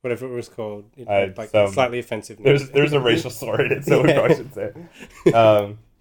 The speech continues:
Speaker 2: also, the, yeah, Mike Allred, who draw, drew all the other art, is in there for a scene, too. In the, in the beginning. He uses, like, one line.
Speaker 1: And, uh, Kevin Smith did go on to write, uh, a number of Marvel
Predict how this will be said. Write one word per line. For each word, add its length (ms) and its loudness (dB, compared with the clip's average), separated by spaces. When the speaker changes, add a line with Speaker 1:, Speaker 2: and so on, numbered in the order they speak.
Speaker 2:
also, 360 4
the, 400 4
yeah, 160 4
Mike 240 0
Allred, 540 2
who 100 -10
draw, 260 -2
drew 300 -8
all 60 0
the 80 -4
other 220 -6
art, 180 -10
is 140 -14
in 140 -10
there 160 -16
for 160 -20
a 60 -20
scene, 220 -20
too. 300 -20
In 60 -12
the, 180 -6
in 80 -12
the 60 -12
beginning. 340 -10
He 60 -16
uses, 180 -10
like, 100 -4
one 200 -6
line. 320 -8
Speaker 1:
And, 240 -8
uh, 80 -2
Kevin 240 -2
Smith 320 -6
did 320 -4
go 220 -8
on 120 -12
to 140 -20
write, 280 -14
uh, 480 -12
a 40 -20
number 280 -6
of 40 -10
Marvel 280 -12